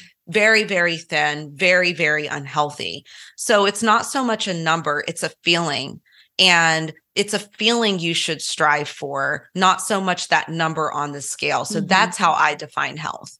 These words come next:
Speaker 2: Mm-hmm. Yeah. Yeah. I totally agree with that. So before we wrap this up, what are a few things that you feel like, okay,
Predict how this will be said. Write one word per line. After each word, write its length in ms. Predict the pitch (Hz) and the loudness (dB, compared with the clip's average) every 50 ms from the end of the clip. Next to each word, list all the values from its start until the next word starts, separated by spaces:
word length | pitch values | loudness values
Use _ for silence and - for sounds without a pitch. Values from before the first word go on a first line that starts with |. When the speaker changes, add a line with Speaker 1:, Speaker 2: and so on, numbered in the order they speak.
| _ - 233 | _ -6 -2
Speaker 2:
Mm-hmm. 360 | 208 202 196 190 180 175 175 170 - | -2 0 0 0 -2 -4 -6 -8 -6
Yeah. 300 | 214 180 170 185 160 156 - _ | -2 -2 0 0 -2 -4 -8 _
Yeah. 180 | - 190 175 - | -4 -2 -2 0
I 120 | - 185 | 0 -2
totally 420 | 196 - 233 240 226 220 202 185 180 | -2 -2 -2 0 2 2 2 0 0
agree 240 | 165 175 175 165 156 | 0 0 -2 -2 -2
with 160 | 160 165 165 | -4 -4 -2
that. 320 | 160 135 - - - - _ _ - - - - - - _ _ _ | -2 -2 0 -2 -4 -6 _ _ -20 -20 -20 -20 -20 -20 _ _ _
So 320 | - - 311 285 269 247 | 0 2 4 4 4 4
before 320 | 214 269 269 - 302 302 339 | 4 2 2 4 2 2 4
we 240 | 370 370 359 285 202 | 2 0 0 0 2
wrap 280 | 196 226 208 220 226 240 | 2 4 4 4 2 0
this 180 | 226 202 - | -2 0 2
up, 180 | 196 180 175 196 | 2 2 2 2
what 160 | 208 247 294 | 0 2 2
are 80 | 359 415 | 2 0
a 180 | 480 494 - - - | -2 -4 -8 -10 -8
few 280 | 208 202 220 247 269 | -4 -2 0 0 -2
things 640 | 262 - - 196 190 190 185 180 170 170 165 156 - | -2 -2 -2 0 0 0 0 -2 -4 -4 -6 -6 0
that 260 | - 185 180 160 - | 0 2 2 2 0
you 280 | - 180 190 226 262 277 | -2 -4 -4 -4 -4 -4
feel 280 | 269 - 262 254 247 233 | -4 0 2 2 4 4
like, 280 | 214 196 185 180 - - | 4 4 2 2 2 0
okay, 420 | 202 208 226 208 139 95 - | -2 0 0 -2 -2 -2 -4